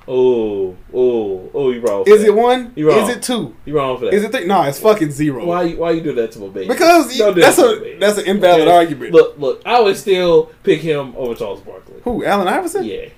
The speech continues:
Speaker 2: Well, yeah, that's two different positions, but
Speaker 1: Yeah,
Speaker 2: all right.
Speaker 1: yeah, yeah, yeah, but still.
Speaker 2: I mean, yeah, Allen Iverson
Speaker 1: I know.
Speaker 2: is a prolific scorer. Charles Barkley was known for his defense, not
Speaker 1: We
Speaker 2: really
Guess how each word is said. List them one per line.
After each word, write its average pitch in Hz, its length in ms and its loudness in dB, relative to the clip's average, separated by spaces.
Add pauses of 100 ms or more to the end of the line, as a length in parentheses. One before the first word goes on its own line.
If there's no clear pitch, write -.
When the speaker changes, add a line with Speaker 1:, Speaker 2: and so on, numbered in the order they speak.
Speaker 2:
Well, 165 180 -2
yeah, 208 120 4
that's - 140 -2
two 277 120 0
different 214 240 0
positions, 170 400 -2
but 143 100 -4
Speaker 1:
Yeah, 180 80 6
Speaker 2:
all 208 140 4
right. 180 260 2
Speaker 1:
yeah, - 20 -4
yeah, 107 180 0 (140)
yeah, 101 200 -12 (160)
but - 160 -18 (580)
still. 92 240 -14 (300)
Speaker 2:
I 156 80 -2
mean, 147 240 -4
yeah, 185 320 0
Allen 180 280 4
Iverson 185 280 -2
Speaker 1:
I - 20 -8
know. 180 80 -2
Speaker 2:
is 175 80 -6
a 160 60 -6
prolific 185 360 -4
scorer. 151 800 -2 (680)
Charles 165 280 0
Barkley 165 300 0
was 147 140 -4
known 160 160 -4
for 135 100 -10
his 131 160 -10
defense, 123 560 -12
not 135 240 -4
Speaker 1:
We 117 60 -6
Speaker 2:
really 147 340 -2